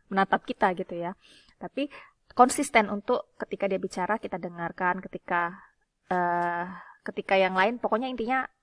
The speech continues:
akan selalu ada jeda, tetapi tetap konsisten untuk, eh, melakukan eye contact gitu ya. Kemudian postur, postur tubuh juga rileks, tidak tegang begitu ya. Kemudian,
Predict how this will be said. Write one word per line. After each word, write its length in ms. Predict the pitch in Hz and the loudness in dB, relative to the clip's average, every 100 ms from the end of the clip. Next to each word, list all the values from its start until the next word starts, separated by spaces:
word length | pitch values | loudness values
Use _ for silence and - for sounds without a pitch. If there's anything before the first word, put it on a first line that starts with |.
| _ - | _ -8
akan 280 | - 220 | 2 2
selalu 220 | 220 220 208 196 | 4 2 2 2
ada 60 | |
jeda, 320 | 196 170 160 226 | 0 -2 0 0
tetapi 480 | - - 180 - 269 277 - - _ _ _ _ | 0 -8 -8 -6 -8 -8 -16 -20 _ _ _ _
tetap 240 | 254 294 277 | 0 2 4
konsisten 560 | 233 - 220 208 170 | 2 0 -4 -2 -2
untuk, 360 | 185 185 220 - - | -6 -6 -6 -6 -4
eh, 400 | 185 175 175 170 175 - | 0 2 0 -2 -6 -4
melakukan 340 | 175 - 190 185 | -4 -2 -4 -2
eye 100 | 180 | -4
contact 380 | 175 165 160 - | -6 -6 -8 -10
gitu 320 | 156 165 185 | -10 -4 -4
ya. 80 | - _ _ _ _ _ _ _ _ - | -6 _ _ _ _ _ _ _ _ -6
Kemudian 340 | 190 202 220 | 2 6 6
postur, 320 | 226 202 202 - | 4 2 0 -2
postur 320 | - 208 - 220 | -2 0 0 -2
tubuh 300 | 220 180 196 | -2 -2 -4
juga 260 | 202 - | 0 0
rileks, 840 | 180 180 180 226 262 277 - - - | 0 0 4 4 4 2 -4 -8 -8
tidak 240 | 180 175 | -8 -6
tegang 640 | - 185 190 202 247 277 277 | -8 2 8 10 8 4 -6
begitu 320 | 190 180 190 | -6 -6 -4
ya. 160 | 190 247 - - - - | -2 -2 -6 -16 -16 -10
Kemudian, 720 | 190 185 170 196 214 226 | -8 -6 0 4 4 2